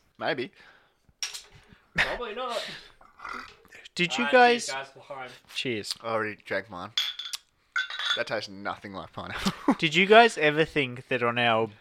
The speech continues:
Speaker 3: beer podcast we'd sit, we'd eat chunks of pineapple, we'd eat Hawaiian pizza, and we'd sip on Smirnoff pineapple flavoured drinks?
Speaker 2: I don't know, man. I like it.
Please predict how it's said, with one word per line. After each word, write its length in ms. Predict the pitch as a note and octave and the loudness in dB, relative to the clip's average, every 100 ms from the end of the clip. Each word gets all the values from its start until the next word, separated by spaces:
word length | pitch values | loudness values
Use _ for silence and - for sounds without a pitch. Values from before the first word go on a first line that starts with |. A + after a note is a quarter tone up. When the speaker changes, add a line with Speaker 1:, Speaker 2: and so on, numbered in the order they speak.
| _ | _
Speaker 3:
beer 280 | C3 B2 B2 | 4 6 4
podcast 800 | - A#2 A2 - B2 A2+ - - | 2 -6 -6 0 2 2 0 -10
we'd 200 | C3 A#2 A2 | -8 -8 -8
sit, 400 | - - C3 A#2 _ _ _ A#2 | -8 -2 -2 -4 _ _ _ -12
we'd 280 | A#2 A2 - _ | -10 -10 -14 _
eat 240 | C3 B2+ _ | -8 -8 _
chunks 400 | - C3+ C3 - | 2 2 2 -6
of 160 | B2 - | -10 0
pineapple, 720 | A2 A2 G#2+ G2+ A2+ G#2+ G#2+ - _ | 4 4 2 -2 -4 -6 -8 -18 _
we'd 120 | A#2 | -4
eat 160 | B2+ B2 | -2 -2
Hawaiian 380 | B2+ A2 A2 G#2 | -2 2 0 -2
pizza, 400 | G#2+ G#2 - - | -8 -6 -8 0
and 220 | A#2+ A#2+ | 0 0
we'd 160 | G#2 | -8
sip 400 | - - B2 - | -8 -6 -6 -6
on 400 | - A2 A2 G#2+ - - - | -2 -2 -2 -6 -14 -20 -16
Smirnoff 720 | - - - A#2 A2+ A2 G#2 - | -8 -6 -2 2 2 2 0 -2
pineapple 500 | A2 G#2 G2+ A2 G#2 | 2 2 2 -2 -8
flavoured 680 | - G2+ F#2+ G2 F#2 - | -4 -4 -4 -6 -8 -12
drinks? 440 | - F2+ - - - _ _ - - | -10 -10 -10 -18 -18 _ _ -20 -6
Speaker 2:
I 100 | A3+ | 0
don't 100 | A#3+ | 2
know, 140 | G#3 | 2
man. 180 | F3+ F3 | 2 2
I 80 | G#3+ | 4
like 220 | G3 | 4
it. 80 | F#3+ | 2